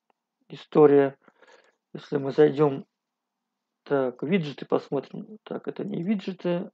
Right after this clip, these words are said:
Э, куда я нажал-то, господи, перепутал. Так, то здесь у нас ничего нового нету. Фотографии.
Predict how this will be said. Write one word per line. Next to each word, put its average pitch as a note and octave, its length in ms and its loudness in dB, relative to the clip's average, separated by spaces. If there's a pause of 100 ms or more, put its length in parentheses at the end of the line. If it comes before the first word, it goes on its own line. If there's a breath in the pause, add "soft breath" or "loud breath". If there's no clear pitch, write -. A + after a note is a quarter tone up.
(160)
Э, C3 460 -12 (420)
куда - 260 -8
я - 80 -8
нажал-то, - 500 -8
господи, - 340 -14 (100)
перепутал. D3 560 -10 (1600 soft breath)
Так, C3+ 720 -2 (1040)
то C#3 160 -4
здесь D3+ 400 -8
у D3 140 -6
нас F3+ 280 -6
ничего D#3+ 360 -4
нового D3 400 2
нету. C3+ 540 -8
Фотографии. C#3+ 680 -2